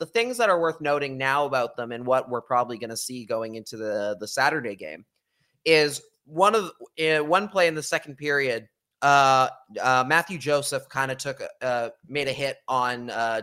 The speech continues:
on Dylan Larkin, a little bit of a, uh, a, a, a, a very questionable hit, I would say, uh, a little bit low, right in, puts, uh, Larkin head, head into, head first into the boards. Larkin gets up as Joseph is skating away and just sucker punches him,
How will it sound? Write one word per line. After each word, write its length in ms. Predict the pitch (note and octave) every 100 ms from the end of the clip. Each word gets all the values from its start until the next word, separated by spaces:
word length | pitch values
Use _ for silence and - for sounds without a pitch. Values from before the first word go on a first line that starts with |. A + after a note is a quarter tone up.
| G#2 -
on 160 | A#2+
Dylan 300 | A2+ C#3+ C#3+
Larkin, 360 | B2+ B2 - B2
a 60 |
little 280 | C3+ F#3+ F3+
bit 160 | E3 D3
of 120 | C3
a, 320 | C3 B2 A#2+ - _ _ _ -
uh, 280 | E3+ D#3+ D#3 -
a, 120 | A3 -
a, 140 | F#3 F3+ -
a, 180 | F#3+ -
a 60 | F#3
very 200 | A3+ E3+
questionable 640 | - D#3+ D3 E3 C#3 C3+
hit, 200 | C3+ C3+ -
I 100 | C#3
would 160 | C#3 C3+
say, 380 | D3 C#3+ D3+ B2
uh, 300 | A#2 A2+ A2
a 40 |
little 240 | A2 C3+ C3
bit 160 | C3 C3
low, 400 | C3 C3 B2+ B2+ -
right 220 | B2+ B2+
in, 180 | B2+ - -
puts, 320 | C3 - - -
uh, 280 | B2+ A#2+ A#2
Larkin 340 | B2 A#2 A#2+ A2+
head, 220 | A2+ G#2+ _
head 180 | B2 A#2
into, 240 | A#2+ A2+ -
head 180 | B2+ -
first 220 | C3+ -
into 100 | A#2+
the 80 | G#2+
boards. 400 | A2 C3 A2 - _ _ _ _
Larkin 400 | D3+ F3 F3+ E3+
gets 280 | D3+ C#3+ -
up 320 | F3 C#3+ - -
as 340 | C#3 C#3 C3 B2+
Joseph 380 | - C#3+ C#3 C3
is 100 | B2+
skating 400 | - D3 C#3 C3
away 520 | A2+ A#2+ C#3 B2+ A2+ -
and 200 | B2 A#2
just 180 | A#2+ -
sucker 280 | A#2 -
punches 360 | C3 C3 C3+ C3+
him, 200 | D3+